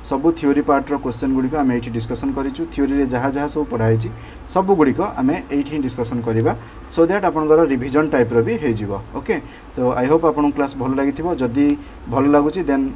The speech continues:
comment କରିକି ଜଣାନ୍ତୁ। ଆଉ ଯଦି କୌଣସି ପ୍ରକାରର କିଛି ଡାଉଟ୍ ରହୁଛି ଏଇ କ୍ୱେଶ୍ଚନରେ, circulatory system ଉପରେ କିଛି ବି ଡାଉଟ୍ ରହିଛି, then comment ସେକ୍ସନରେ ଜଣାନ୍ତୁ। Otherwise ଆପଣ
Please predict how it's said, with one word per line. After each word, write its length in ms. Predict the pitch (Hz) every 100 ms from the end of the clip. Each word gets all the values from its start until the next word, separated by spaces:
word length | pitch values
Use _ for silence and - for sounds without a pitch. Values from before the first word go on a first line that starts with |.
| -
comment 240 | 120 131 135
କରିକି 180 | 135
ଜଣାନ୍ତୁ। 380 | 135 139 147 175 196
ଆଉ 120 | 123 120
ଯଦି 220 | 127 131 127
କୌଣସି 260 | 156 160 160
ପ୍ରକାରର 400 | 156 151 147 147 147
କିଛି 180 | 139 127
ଡାଉଟ୍ 280 | 113 117 123
ରହୁଛି 280 | 123 117 139
ଏଇ 80 | 135
କ୍ୱେଶ୍ଚନରେ, 420 | 123 110 120 123 147
circulatory 440 | 120 123 117 123
system 320 | 120 113 127
ଉପରେ 180 | 123 123 117
କିଛି 180 | 147 180
ବି 80 | 175
ଡାଉଟ୍ 240 | 120 113 113
ରହିଛି, 200 | 110 151
then 160 | 156 - - - -
comment 240 | 123 127
ସେକ୍ସନରେ 320 | 131 135 135
ଜଣାନ୍ତୁ। 320 | 131 135 156 143
Otherwise 340 | 123 127 135
ଆପଣ 200 | 131 -